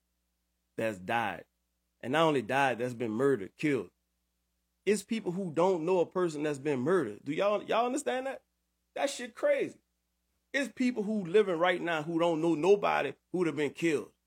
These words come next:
And we know five, six, seven, eight, nine, ten motherfuckers who'd have been killed. To the point where we hear somebody get killed and they don't even, we don't skip a beat. You think that's normal?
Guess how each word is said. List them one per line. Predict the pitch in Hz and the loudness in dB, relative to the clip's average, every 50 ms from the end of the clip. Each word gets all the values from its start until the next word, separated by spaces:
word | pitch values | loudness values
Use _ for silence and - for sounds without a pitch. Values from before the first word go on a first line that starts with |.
| _ _ _ _ _ _ _ _ _ _ _ _ - | _ _ _ _ _ _ _ _ _ _ _ _ -10
And | 131 123 123 | -8 -4 -2
we | 175 202 190 | -2 -2 0
know | 170 147 | -2 -2
five, | 131 - 156 156 147 143 | -2 0 0 0 0 0
six, | - 160 147 127 - | -4 -8 -10 -6 -4
seven, | 160 156 139 139 139 | -4 -2 -2 -2 -4
eight, | 147 139 | -4 -4
nine, | 135 147 143 139 131 | -2 -2 -2 -2 -4
ten | - - - 180 170 | -4 -4 -2 0 0
motherfuckers | 156 147 135 123 - - 131 123 120 120 | 2 0 0 -2 -2 -6 -6 -6 -6 -6
who'd | 135 135 120 | -6 -6 -6
have | 110 | -6
been | 110 117 110 - | -8 -8 -10 -10
killed. | - 139 117 101 92 - _ _ _ _ _ _ _ _ _ - | -8 -8 -8 -8 -8 -12 _ _ _ _ _ _ _ _ _ -4
To | - 147 | -4 -2
the | 127 | -2
point | - - 175 175 170 151 | -2 -2 -2 -2 0 2
where | 147 147 | 0 0
we | 139 160 170 | 0 0 0
hear | 170 180 | 0 0
somebody | 156 - 165 156 156 151 147 143 139 | 0 -2 -2 0 2 2 2 2 0
get | 131 135 127 - | -2 -6 -6 -2
killed | - 175 175 160 151 147 - _ _ _ _ - | 0 2 2 2 0 -2 -6 _ _ _ _ -6
and | 131 143 | -2 -2
they | 170 | 0
don't | 160 160 151 151 | 2 2 2 0
even, | 143 131 131 123 110 101 - _ _ _ _ _ _ _ _ _ _ _ _ _ | 0 -2 -2 -4 -4 -6 -10 _ _ _ _ _ _ _ _ _ _ _ _ _
we | - 175 | -2 0
don't | 190 175 160 160 | 2 2 0 0
skip | - - 196 196 | -2 -4 -4 -4
a | 202 | -4
beat. | 170 156 208 196 - - _ _ _ _ _ _ _ _ _ _ _ _ _ _ _ _ _ _ _ _ _ _ _ _ _ _ _ _ _ _ _ _ _ _ _ _ _ _ _ _ _ _ _ _ _ _ _ _ _ _ _ _ _ _ _ _ _ _ _ | -4 -4 -4 -4 -6 -8 _ _ _ _ _ _ _ _ _ _ _ _ _ _ _ _ _ _ _ _ _ _ _ _ _ _ _ _ _ _ _ _ _ _ _ _ _ _ _ _ _ _ _ _ _ _ _ _ _ _ _ _ _ _ _ _ _ _ _
You | - 123 139 | -12 -10 -2
think | 135 160 156 147 | 0 0 2 2
that's | 135 120 110 | 0 0 0
normal? | 117 139 160 185 202 202 196 - | 2 4 4 4 4 2 -2 -10